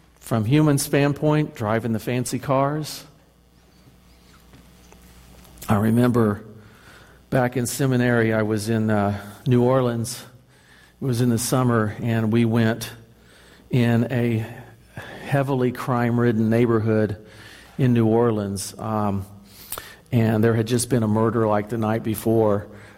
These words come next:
right there in the streets. And, I mean, we were in, we were in the projects. It was, it was rough. And what you saw, these fancy cars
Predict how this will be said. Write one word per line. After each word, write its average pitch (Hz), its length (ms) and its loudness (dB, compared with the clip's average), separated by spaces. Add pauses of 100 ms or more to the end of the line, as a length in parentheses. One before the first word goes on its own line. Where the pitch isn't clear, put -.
(120)
right 110 240 0
there 117 180 0
in 113 80 2
the 104 120 2
streets. 117 580 0
And, 107 340 2
I 110 120 0
mean, 110 300 0
we 135 140 4
were 123 220 4
in, 120 420 0
we 127 180 0
were 120 200 4
in 110 520 0
the 131 120 -2
projects. 117 680 -2
It 120 160 -4
was, 117 240 -2
it 120 60 0
was 120 160 -2
rough. 113 460 -4 (760)
And 113 580 0 (380)
what 123 460 0
you 139 200 2
saw, 131 400 2
these 120 260 -6
fancy 135 500 -4
cars - 880 -2